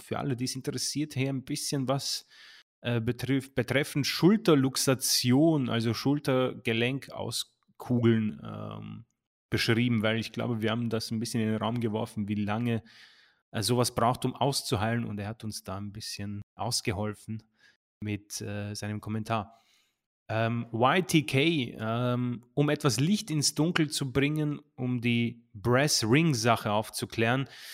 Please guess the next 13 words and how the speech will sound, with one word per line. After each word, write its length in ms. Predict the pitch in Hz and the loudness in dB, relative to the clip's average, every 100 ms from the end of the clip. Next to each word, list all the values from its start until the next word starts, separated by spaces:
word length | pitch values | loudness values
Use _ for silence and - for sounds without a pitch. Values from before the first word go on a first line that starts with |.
| - - _ | -16 -20 _
Ähm, 540 | 113 117 120 120 120 117 _ _ _ | 0 4 4 4 0 -2 _ _ _
to 120 | - 123 | 0 6
get 200 | 156 151 | 6 6
the 60 | |
Brass 480 | 117 127 139 160 - | 2 4 4 2 2
Ring 260 | 127 151 131 | 2 2 0
heißt 280 | 131 - | 0 0
so 80 | 131 | -2
viel 260 | - 139 127 | -2 -2 0
wie 80 | 127 | 2
den 220 | 123 98 | 2 2
Hauptpreis 500 | 175 - 107 98 - | 0 2 2 2 0
gewinnen, 460 | 101 104 98 90 | 0 0 0 -4